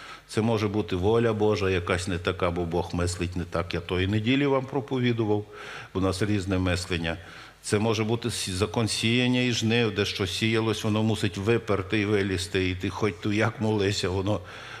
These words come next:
ну, як качана посадив, то кукуруза виросте. І все. А ми молився, ні, хай виросте помідор з кукурузи.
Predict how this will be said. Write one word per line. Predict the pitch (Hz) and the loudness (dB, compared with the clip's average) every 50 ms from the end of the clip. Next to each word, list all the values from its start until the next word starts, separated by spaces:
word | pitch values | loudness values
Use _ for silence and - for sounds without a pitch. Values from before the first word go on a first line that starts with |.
| - - | -8 -2
ну, | 101 104 104 98 92 90 | 0 0 2 2 2 0
як | 90 95 92 92 - - | 0 -2 -2 -4 -12 -8
качана | - 107 101 - 117 113 113 110 | -4 -4 -2 0 0 2 2 0
посадив, | 107 - 101 - - 110 104 117 120 107 | 0 -2 -4 0 0 0 2 2 0 0
то | - 101 95 | -2 -4 -6
кукуруза | 92 98 92 - 104 101 104 92 87 92 | -6 -6 -2 0 0 0 0 0 0 2
виросте. | 90 95 - 85 78 76 78 - - - - - 95 - - - - - - 92 90 - - - - - - _ _ _ _ _ _ _ _ _ _ - | 2 2 2 0 0 -2 -6 -8 -10 -12 -14 -18 -18 -20 -18 -18 -16 -14 -14 -16 -16 -18 -20 -20 -20 -20 -20 _ _ _ _ _ _ _ _ _ _ -2
І | - 208 | 0 0
все. | 180 170 - 196 196 123 87 87 90 - 85 - - 95 - - - - - - - | 2 4 4 4 4 4 2 0 -6 -10 -6 -4 -4 -4 -4 -6 -16 -20 -16 -6 -2
А | 120 | 0
ми | 127 143 151 | 2 2 2
молився, | 151 139 143 147 143 127 - - 120 | 4 4 4 4 2 2 0 -2 0
ні, | 117 135 165 175 | 2 4 4 2
хай | 165 - 165 147 | 2 4 4 4
виросте | 147 151 160 156 151 135 - - 139 | 6 6 4 4 4 2 2 0 -2
помідор | 117 143 143 147 147 139 135 123 101 92 92 | 0 2 2 2 2 2 2 2 0 0 -4
з | |
кукурузи. | - - 95 87 - 101 98 98 90 85 82 | -8 -10 -10 -4 -2 -2 -2 0 -2 -4 -6